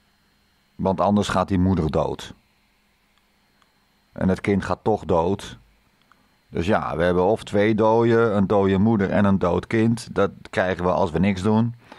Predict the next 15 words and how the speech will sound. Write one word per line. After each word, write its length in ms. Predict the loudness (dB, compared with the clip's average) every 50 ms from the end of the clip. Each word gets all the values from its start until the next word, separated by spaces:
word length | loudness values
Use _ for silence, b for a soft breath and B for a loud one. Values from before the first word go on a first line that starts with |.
| B B B B
En 120 | -2 0 0
als 160 | 0 0 0
we 100 | 0 0
aborteren, 920 | 0 0 -2 -2 -4 -4 -2 0 0 2 2 2 2 2 2 2 0 -2 B B B B B B B
het 140 | -6 -4 -2
kind 220 | 0 0 0 2 0
gaat 200 | 0 -2 0 2
dood, 300 | 2 2 2 2 0 0
maar, 500 | 0 2 2 2 2 2 2 2 2 2
eh, 80 | 2
dat 100 | 0 0
ging 180 | 0 0 0 0
toch 180 | 0 0 2
al 60 | 2 2
dood. 460 | 2 4 4 4 2 0 -4 -10